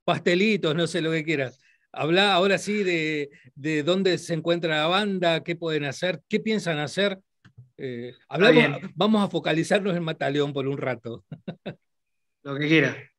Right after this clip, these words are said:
Speaker 1: Dale.
Speaker 2: Bueno, mirá, la banda te comento. Te resumo y te comento.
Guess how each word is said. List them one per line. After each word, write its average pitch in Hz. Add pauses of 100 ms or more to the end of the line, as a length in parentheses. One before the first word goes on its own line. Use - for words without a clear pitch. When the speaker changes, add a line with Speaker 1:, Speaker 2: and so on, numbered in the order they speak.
(260)
Speaker 1:
Dale. 147
Speaker 2:
Bueno, 226
mirá, 220
la 180
banda 277
te 226
comento. 165 (1000)
Te 165
resumo 254
y 156
te 175
comento. 147